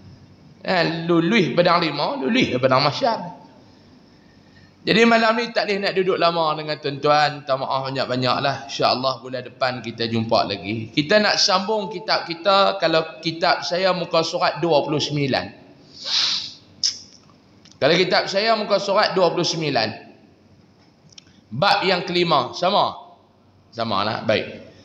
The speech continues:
Bismillahirrahmanirrahim. Qala musannifur rahimahullahu ta'ala wa nafa'ana bihi wa bi'ulumihi fid daraini amin ya rabbal alamin. Bab yang kelima.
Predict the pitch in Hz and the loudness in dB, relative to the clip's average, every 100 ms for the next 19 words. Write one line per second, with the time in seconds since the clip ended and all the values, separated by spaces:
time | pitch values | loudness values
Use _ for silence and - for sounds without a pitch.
0 | - - - - - - - - - - | -20 -20 -20 -20 -20 -20 -20 -20 -10 -2
1 | - 220 233 285 226 220 214 185 202 240 | 2 4 6 4 4 2 2 0 0 2
2 | 247 226 202 196 165 208 233 220 - 226 | 2 2 2 2 0 -4 -4 -6 0 0
3 | 214 202 202 - 226 226 208 202 202 190 | 2 -2 -2 2 2 2 -2 2 4 4
4 | - 196 190 175 185 214 185 190 - 175 | 2 0 -2 -2 0 2 2 0 0 0
5 | 196 220 214 214 180 180 170 185 143 190 | 2 2 2 2 -2 -6 -6 -2 -2 0
6 | 185 180 214 196 220 214 185 175 160 180 | -2 -2 -4 -2 0 4 4 4 2 2
7 | 175 180 220 202 220 220 202 180 190 190 | 2 2 4 6 6 4 2 2 4 4
8 | 185 185 175 175 175 208 220 180 175 175 | 4 2 0 -2 -2 -2 -2 2 4 6
9 | 175 170 170 156 165 170 175 185 190 165 | 4 0 -4 -2 -2 -2 -2 0 0 0
10 | 160 247 254 262 196 202 202 208 202 185 | 0 2 2 2 0 0 -2 -6 -4 -2
11 | 127 117 | -2 -4